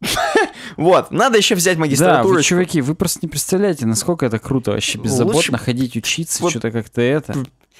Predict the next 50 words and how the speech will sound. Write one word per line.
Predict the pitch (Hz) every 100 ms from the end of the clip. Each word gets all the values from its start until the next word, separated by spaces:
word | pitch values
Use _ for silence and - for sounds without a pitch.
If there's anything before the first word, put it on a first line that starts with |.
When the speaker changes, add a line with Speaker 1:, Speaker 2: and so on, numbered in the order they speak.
| -
Speaker 1:
Не, | 196
видишь, | 165 208
чувак | - 147 180 180
уже | 147
работает, | 131 127 139 - 85
у |
него | 113 147
уже | 165 180
есть |
Speaker 2:
Неважно. | 170 143
Speaker 1:
забота. | 120 110
Speaker 2:
Вот | 117
я | 127 151
тоже | 180 151
работаю | 131 127 165 196 120
и |
тоже | 104 135 127
хожу | - 120
в | 127
магистратуру, | 127 117 113 135 135 175 135
но | 117
всё | 120 180
равно | 160 120
определённый | 117 117 123 151 147 120
кайфец-то | 120 117 151 131 - 107
ловишь. | 117 110 - - - - _ _
Speaker 1:
Согласен. | - 117 110 113
Speaker 2:
Когда | 131 117
в, | 131
в |
альма-матер | 139 139 143 147 135 123 113 107
своей | - - 110 110
находишься. | 107 - 127 110 110 - 143
Speaker 1:
Кайфец | - 135 135 180 -
есть, | 113 110 -
кайфец | - 95 - 113 -
есть. | 113 - -
Speaker 2:
Это | 120 120
ещё | 131 139
с | 127
учётом | 123 147 139
того, | 139
что | 139 135
у |
нас | 131
с | -
тобой | 131 117
по | 117
два | 104 147
высших. | 147 123 -